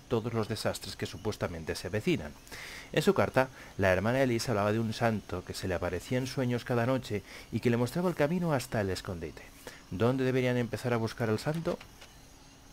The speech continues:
Vale, pues esa es...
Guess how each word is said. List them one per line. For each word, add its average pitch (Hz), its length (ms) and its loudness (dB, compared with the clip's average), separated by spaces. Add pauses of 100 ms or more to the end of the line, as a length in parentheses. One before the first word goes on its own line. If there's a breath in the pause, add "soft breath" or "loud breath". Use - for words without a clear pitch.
(840 loud breath)
Vale, 90 300 0 (100)
pues 87 300 -4
esa 95 560 2
es... 85 560 -4